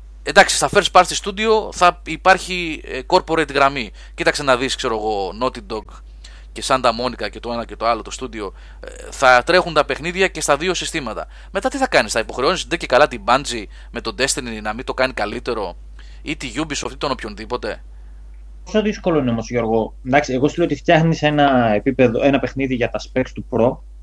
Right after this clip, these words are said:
Speaker 2: Πόσο δύσκολο τους είναι μετά, αν η αρχιτεκτονική, τι αλλάζει την αρχιτεκτονική κατά κάποιο τρόπο, το ξέρουμε αυτό, πόσο δύσκολο είναι να το κάνεις να παίζει και στο P S four;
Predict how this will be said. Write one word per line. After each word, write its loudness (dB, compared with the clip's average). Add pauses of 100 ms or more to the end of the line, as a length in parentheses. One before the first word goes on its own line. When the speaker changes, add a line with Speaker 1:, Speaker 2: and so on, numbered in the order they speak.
(320)
Speaker 2:
Πόσο 2
δύσκολο 2
τους -4
είναι 0
μετά, 2
αν 2
η 4
αρχιτεκτονική, 0
τι 2
αλλάζει 4
την 0
αρχιτεκτονική -2
κατά 0
κάποιο -2
τρόπο, 0
το -2
ξέρουμε 6
αυτό, 0
πόσο -2
δύσκολο 2
είναι 0
να -2
το -4
κάνεις -4 (160)
να -2
παίζει 0
και -10
στο -2 (120)
P -2
S -2
four; -4